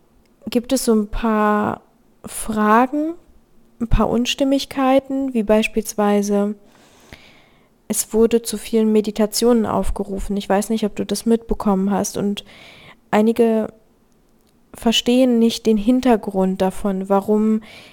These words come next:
es plötzlich heißt, dass wir für den Regenwald meditieren sollen. Was macht das für einen Sinn? Denn was soll da jetzt eine Meditation dazu beitragen, dass das Feuer gelöscht wird?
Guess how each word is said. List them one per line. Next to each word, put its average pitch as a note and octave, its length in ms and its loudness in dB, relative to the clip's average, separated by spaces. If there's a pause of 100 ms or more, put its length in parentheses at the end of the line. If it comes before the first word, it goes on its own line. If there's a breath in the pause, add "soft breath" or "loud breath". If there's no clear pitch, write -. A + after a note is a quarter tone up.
(120 loud breath)
es - 160 -6
plötzlich G#3+ 580 0
heißt, G3 320 0
dass G3 180 -6
wir F#3+ 340 0
für - 160 -6
den F#3+ 180 0
Regenwald G#3 580 2
meditieren G3 680 2
sollen. F3+ 280 -2
Was F#3 140 -6
macht G3 180 -2
das G3 140 -8
für - 120 -6
einen G3 160 -2
Sinn? G3 420 4
Denn F3+ 380 -4 (500 loud breath)
was F3+ 120 -2 (160)
soll G3+ 280 4
da G#3 100 6
jetzt G3 480 0
eine G3+ 80 2
Meditation G3 1300 -2 (100)
dazu G3+ 400 -4
beitragen, G3+ 600 0
dass G3+ 120 -6
das - 160 -6
Feuer G#3 320 0
gelöscht F#3 540 -8
wird? - 260 -8